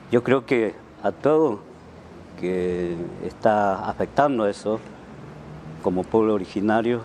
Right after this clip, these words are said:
eh, porque nos saca algunas partes, eh,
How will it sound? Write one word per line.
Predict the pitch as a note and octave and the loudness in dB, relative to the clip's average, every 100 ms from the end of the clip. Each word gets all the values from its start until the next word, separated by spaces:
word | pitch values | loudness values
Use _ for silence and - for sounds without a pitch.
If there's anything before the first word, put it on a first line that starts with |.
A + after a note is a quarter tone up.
| - - - G2+ | -10 -20 -18 -10
eh, | F#2+ F2+ F2 F2 F2 E2+ - - - - - - - | -6 -4 -2 -4 -8 -12 -14 -18 -20 -20 -20 -18 -8
porque | F2 - F#2+ F#2+ - - - - - - - | -6 -2 0 0 -6 -16 -18 -16 -18 -18 -8
nos | G2+ - | -6 2
saca | C3 C3+ B2+ | 2 4 0
algunas | A#2 A#2 G#2+ | 2 0 -2
partes, | - A#2 A#2 - B2 A#2+ A2 - - - - - - - | 2 2 2 0 2 2 0 -6 -20 -20 -20 -20 -20 -4
eh, | G#2 G#2 | 2 2